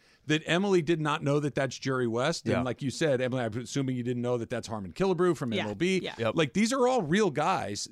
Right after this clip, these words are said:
Speaker 1: that the design of the logo will be identifiable. The person in the middle of it doesn't have to stay
Speaker 2: Yeah.
Speaker 1: the same.
Speaker 2: And if not Jordan, you know, maybe, like, Plumlee.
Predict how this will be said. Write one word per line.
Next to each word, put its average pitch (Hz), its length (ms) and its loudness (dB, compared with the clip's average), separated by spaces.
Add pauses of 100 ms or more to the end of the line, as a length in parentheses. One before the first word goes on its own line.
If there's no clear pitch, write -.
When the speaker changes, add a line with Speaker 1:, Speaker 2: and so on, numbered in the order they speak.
Speaker 1:
that 143 220 -2 (280)
the 151 160 2
design 151 640 -2
of 170 100 -4
the 165 80 0
logo 165 640 0
will 135 240 -2
be 147 300 -2
identifiable. 151 840 -2
The 131 180 -6
person 202 520 -2
in 143 140 0
the 135 60 0
middle 156 340 0
of 175 120 0
it 196 180 -4 (260)
doesn't 147 240 0
have 123 140 -4
to 120 80 -4
stay 117 160 -2
Speaker 2:
Yeah. 113 80 4
Speaker 1:
the 101 80 2
same. 90 200 -8 (560)
Speaker 2:
And - 100 -6
if 180 80 -4
not 202 180 6
Jordan, 151 560 4
you 175 80 -2
know, 170 100 0
maybe, 165 240 4
like, 139 280 2
Plumlee. 110 380 2